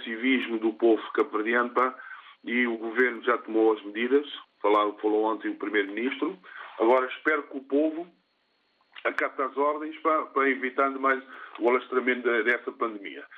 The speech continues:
E eu queria também deixar aqui uma coisa eh,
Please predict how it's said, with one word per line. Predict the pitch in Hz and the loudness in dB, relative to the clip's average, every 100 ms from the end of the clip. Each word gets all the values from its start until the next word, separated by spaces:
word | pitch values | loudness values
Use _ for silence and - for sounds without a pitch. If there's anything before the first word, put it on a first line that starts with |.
| - - - - | -18 -16 -18 -12
E | - | 0
eu | 202 | 2
queria | 202 202 202 190 | 2 2 4 2
também | 190 175 165 160 | 0 2 0 0
deixar | 156 - 160 | -4 0 0
aqui | 160 156 160 | 0 -4 -2
uma | 160 160 151 | 0 2 2
coisa | 156 143 139 151 - - - - _ - - _ | 2 2 2 -4 -6 -20 -20 -20 _ -20 -20 _
eh, | 117 147 139 135 131 123 | 2 6 8 6 4 2